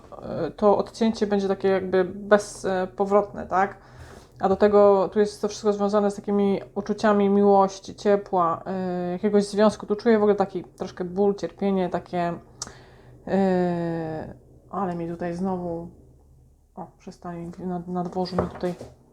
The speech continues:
łobuzują. Słuchajcie, ta karta to jest takie uczucie, no bólu, tyle powiem. Ale ten ból będzie oczyszczony przez tą wodę.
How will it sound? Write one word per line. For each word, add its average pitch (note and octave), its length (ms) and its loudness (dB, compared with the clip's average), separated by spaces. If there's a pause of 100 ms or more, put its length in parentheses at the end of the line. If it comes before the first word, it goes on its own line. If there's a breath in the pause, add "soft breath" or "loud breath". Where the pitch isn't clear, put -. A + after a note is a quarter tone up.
(120)
łobuzują. F3+ 720 -2 (1500 loud breath)
Słuchajcie, G#3 300 4
ta C4 160 8
karta G#3 420 4 (160)
to G#3+ 80 -8
jest G#3 100 -6
takie G3+ 160 0
uczucie, G#3 500 2 (1200)
no G3+ 100 2
bólu, G3+ 360 6 (600)
tyle - 200 0
powiem. D#3+ 340 -12 (540)
Ale F3+ 140 2
ten G3 180 0
ból A3+ 200 6
będzie G3 240 0
oczyszczony F3+ 560 -8 (200)
przez - 180 -12
tą F#3 160 -4
wodę. F3 320 -2